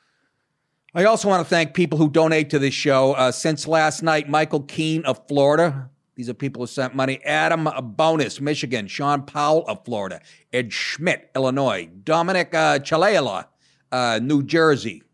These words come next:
And new monthly supporter, we had, uh, Kenneth Kuchenicki, Michigan.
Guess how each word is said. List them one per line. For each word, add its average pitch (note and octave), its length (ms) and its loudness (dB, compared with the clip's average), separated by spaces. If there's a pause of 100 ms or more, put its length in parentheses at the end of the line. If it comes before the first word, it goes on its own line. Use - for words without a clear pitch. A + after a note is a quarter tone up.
(400)
And C3 200 -2
new F#3+ 120 6
monthly E3+ 380 0
supporter, D3+ 500 0
we C#3+ 200 0
had, C3+ 420 0
uh, B2+ 840 2
Kenneth G#3 500 -2 (840)
Kuchenicki, A#3 720 0 (260)
Michigan. D3 760 -2